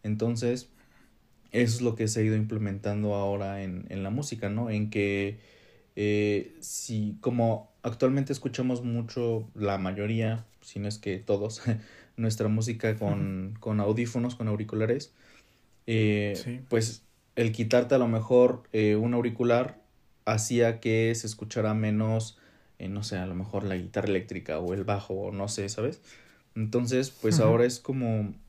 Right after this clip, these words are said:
Speaker 1: eso, o sea, como implementar toda esta inteligencia que hay, de inteligencia del sonido,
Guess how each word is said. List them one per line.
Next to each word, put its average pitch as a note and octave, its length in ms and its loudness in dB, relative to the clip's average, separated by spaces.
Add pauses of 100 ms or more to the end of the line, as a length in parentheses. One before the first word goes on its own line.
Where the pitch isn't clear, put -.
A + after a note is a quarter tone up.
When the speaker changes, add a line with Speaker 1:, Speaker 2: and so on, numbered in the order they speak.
(100)
Speaker 1:
eso, A#2 300 -2
o G#2 40 -4
sea, G#2 120 -4
como G#2 240 -6
implementar G#2+ 680 -2
toda A#2+ 420 0
esta A#2+ 360 -2
inteligencia A2 800 -2
que G#2+ 120 0
hay, A#2+ 180 -2 (500)
de G2 320 -6
inteligencia G#2 580 -6
del G#2+ 80 -4
sonido, G#2+ 380 -6